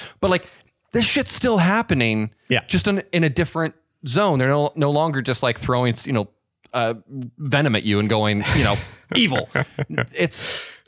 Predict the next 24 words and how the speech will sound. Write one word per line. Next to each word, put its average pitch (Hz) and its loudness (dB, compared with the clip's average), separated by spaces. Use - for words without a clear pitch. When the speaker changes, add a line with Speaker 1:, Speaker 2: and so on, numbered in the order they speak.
Speaker 1:
I'm 156 4
really 190 4
to 160 0
the 147 0
point. 170 0
It's 156 0
like, 123 -2
if 123 -4
somebody 202 2
is 143 2
trying 139 0
to 127 -2
tell 117 2
you 120 2
what - 0
to 110 -2
do, 98 2
there's 110 0
a, 131 0
there's 127 -2
an 127 2
agenda 123 0
to - -8
it. - -8